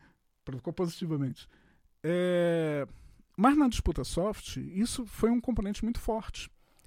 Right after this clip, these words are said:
E nas ciências sociais, inclusive na nossa academia, nas nossas academias, é muito forte o pensamento de que, não, o trabalho perdeu significância. Aí, cara, você tem uma combinação de coisas que favorece muito o fascismo, que é o seguinte: o mundo passa por um processo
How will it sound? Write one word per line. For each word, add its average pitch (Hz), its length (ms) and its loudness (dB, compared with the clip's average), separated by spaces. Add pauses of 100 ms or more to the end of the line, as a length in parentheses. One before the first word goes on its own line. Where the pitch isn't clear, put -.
(100)
E 247 140 6
nas 311 280 4
ciências 240 440 -2
sociais, 180 760 -10
inclusive 170 380 -8
na 196 120 -4
nossa 175 320 -4
academia, 147 500 -6
nas 135 200 -4
nossas 180 320 -10
academias, 180 640 -10 (420)
é 269 180 2
muito 254 300 4
forte 233 360 0
o 226 40 -4
pensamento 214 580 -2
de - 120 -14
que, 247 200 -6
não, 220 220 -4
o 156 60 -4
trabalho 196 420 -6
perdeu 185 560 -4 (420)
significância. 196 880 -8 (840)
Aí, 269 240 2
cara, 151 220 0
você - 160 -4
tem 262 120 2
uma 262 140 6
combinação 160 480 0
de 135 80 -8
coisas 175 340 -2
que - 100 -10
favorece 185 500 -6
muito 202 140 -4
o - 20 -10
fascismo, 180 520 -6
que - 80 -10
é - 20 -6
o 196 40 -8
seguinte: 139 580 -8
o 180 60 -4
mundo 220 220 2
passa 156 320 -4
por 175 120 -8
um 170 60 -4
processo - 600 -6